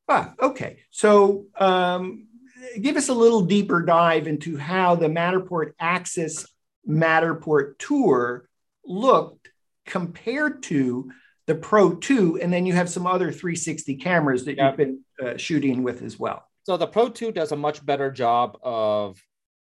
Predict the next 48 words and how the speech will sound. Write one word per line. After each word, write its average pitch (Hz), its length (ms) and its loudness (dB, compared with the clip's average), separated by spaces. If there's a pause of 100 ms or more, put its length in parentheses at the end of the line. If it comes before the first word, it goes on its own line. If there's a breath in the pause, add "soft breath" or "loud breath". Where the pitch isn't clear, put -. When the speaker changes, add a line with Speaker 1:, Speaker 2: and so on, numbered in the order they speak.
(180)
Speaker 2:
you 165 160 -12
still 202 180 -2
get 190 140 -2
a 180 40 -6
little 160 140 -4
bit 165 140 -2
of - 60 -6
hole 123 280 -4
at 123 100 -12
the, 120 140 -10
at 131 120 -6
the 117 60 -16
ceiling 113 320 -8
or 113 100 -6
at 113 80 -6
the 139 60 -10
floor, 104 280 -10
but 110 120 -10
that's 104 220 -6
the 113 80 -16
nature 104 240 -10
of 101 80 -10
a 104 40 -10
Matterport 101 440 -8
camera. 92 460 -12 (560)
Uh, 110 260 0
but 120 320 -4
you 127 140 -8
have 139 180 0
a 127 120 -4
much 139 300 -2
higher 151 240 0
quality 123 420 -6 (100)
image 120 360 -10
'cause 107 140 -10
once 110 220 -6
again, 113 160 -10
I 110 80 -6
do 107 180 -14
believe 113 200 -10
that's 107 180 -8
like 104 100 -16
a 95 120 -8
hundred 117 260 -12
and 107 120 -12
thirty-four 113 440 -8
megapixel 104 600 -12
camera 117 460 -10